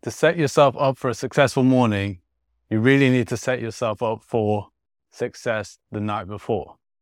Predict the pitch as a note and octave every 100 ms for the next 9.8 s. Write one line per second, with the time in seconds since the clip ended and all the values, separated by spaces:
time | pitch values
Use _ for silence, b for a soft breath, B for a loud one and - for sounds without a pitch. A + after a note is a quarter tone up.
0 | _ _ _ _ - B2+ A#2+ - D3+ C3+
1 | B2 C3+ C3 B2+ C3 A2 A#2+ - C3 A#2+
2 | A#2+ A#2+ B2 A#2 A2+ A2 G2+ _ _ _
3 | - C3+ F#2+ A#2 - G#2+ G2+ - _ _
4 | _ _ _ _ B2 C#3+ - - C3 B2+
5 | A#2 A2 B2 A2+ A2+ G#2+ A#3+ A#2 A2+ A2
6 | A#2+ G#2+ G2 F2+ D#2+ - - _ _ _
7 | - C3 A#2 B2 - C3+ B2+ B2 - D#3
8 | C#3 C3 B2+ A#2 A#2+ A2+ A2 G2 A2+ A2
9 | G#2+ G#2+ B2+ C3+ A#2+ - A#2